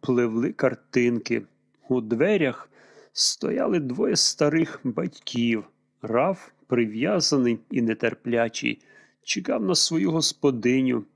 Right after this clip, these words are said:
яка ніколи не повернеться додому. Вони під'їжджали до Мілана.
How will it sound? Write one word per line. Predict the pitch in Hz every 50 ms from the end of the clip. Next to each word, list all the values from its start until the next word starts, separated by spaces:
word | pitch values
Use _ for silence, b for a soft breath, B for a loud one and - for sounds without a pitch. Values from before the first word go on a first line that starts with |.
| _ _ _ - -
яка | 117 120 131 127 - - 120 120
ніколи | 120 117 117 123 127 - _ _ - 214 220 214 202 170
не | 147 131
повернеться | - - 135 120 113 117 113 113 120 131 131 135 - - 139 123
додому. | 110 123 120 113 110 101 113 113 110 110 110 110 107 104 - _ _ _ _ _ _ _ _ _ _ _ _ _ _ _ _ _ _ _ _ _ _ -
Вони | 113 110 123 135 156 185 226 254 262 254 214 - - _ _
під'їжджали | 139 143 147 135 123 117 131 131 110 101 - 127 131 151 165 165 143
до | 120 143 135
Мілана. | 135 139 139 131 123 117 117 117 113 110 110 113 113 107